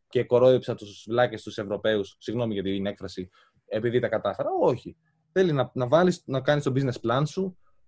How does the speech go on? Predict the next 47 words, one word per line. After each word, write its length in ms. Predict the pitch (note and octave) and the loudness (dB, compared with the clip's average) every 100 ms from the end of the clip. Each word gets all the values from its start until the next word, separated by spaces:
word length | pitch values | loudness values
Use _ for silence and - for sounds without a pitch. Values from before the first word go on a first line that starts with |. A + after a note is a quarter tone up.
| _ _ _ | _ _ _
και 140 | D3+ C#3+ | -2 0
να, 180 | C#3+ - | 0 -2
να 160 | C3+ | -4
κα-, 280 | B2+ C3+ A2+ | 0 -2 -2
να 340 | - B2 B2 B2 | -4 -2 0 0
είσαι 160 | D3 | 2
ευγνώμων 520 | F3+ C#3+ F3+ C#4 A3+ F3+ | 0 2 2 4 4 2
αν 140 | C#3+ | 0
καταφέρεις 340 | B2+ A2+ B2 | -2 -2 -2
να 80 | A2 | -2
πάρεις 260 | A2+ A2+ - | 2 2 2
ευρωπαϊκή 400 | A2+ F#2+ G#2+ A#2 | -2 -2 -2 -4
επιχορήγηση, 720 | G#2 G2+ G2+ F#2+ F#2+ F#2 B2+ | -6 -4 -2 -2 -4 -8 -8
την 100 | D3 | -4
οποία 180 | E3 A#3+ | -4 -2
προφανώς 300 | A3+ G#3+ A#3+ | -2 -2 -2
και 60 | |
θα 60 | C4 | -4
πρέπει 180 | C#4 C4 | -2 0
να 60 | |
επιστρέψεις 720 | C4 B3 - A3 A#3+ C#4 C4 - _ | -2 -2 0 0 0 -2 -6 -12 _
εξοφλώντας 540 | - - G3+ F3 B3+ D#4+ | -12 -6 -2 2 2 0
το 80 | C4 | 0
δάνειό 340 | C4+ C4 G3+ | 0 0 0
σου. 160 | - C3+ | 0 2
Όχι 240 | G3 G3 | 2 0
να 100 | D#3+ | -2
πεις 120 | C#3+ | -4
ότι, 120 | C3+ | -6
«Εντάξει, 540 | B2 A#2+ A#2+ - G2 - - - _ _ | -2 0 0 -4 -8 -10 -20 -20 _ _
τα 200 | A#2 A#2 | -2 0
πήραμε, 420 | A2 A#2+ A2+ A2 | 2 2 2 -2
τα 120 | G2+ | -4
φάγαμε 640 | G2+ G#2 A2 G#2 G2 F#2 F2 _ _ _ | -4 -2 -2 -2 -2 -4 -8 _ _ _
και 100 | A2 | -6
κυκλοφορούμε 500 | A#2 A#2+ A2+ A#2 G#2 | -6 -4 0 0 2
τώρα 180 | G#2 G#2 | 0 0
με 100 | F#2 | 0
Porsche». 300 | F#2 F2+ F#2+ - _ _ _ _ _ - - _ _ _ _ _ _ _ _ _ _ _ _ | 0 0 -6 -12 _ _ _ _ _ -20 -20 _ _ _ _ _ _ _ _ _ _ _ _
Αυτό 220 | - C3 E3+ | -10 -4 -2
να 40 | |
το 60 | C#3 | 0
ξεπεράσει 400 | C#3+ C3 C#3+ C3+ | 6 6 6 6
ο 40 | |
Έλληνας, 260 | E3 G#3+ G#3+ | 6 6 2
θα 80 | |
γίνουμε 360 | E3 F3+ F3+ E3+ | 4 6 6 4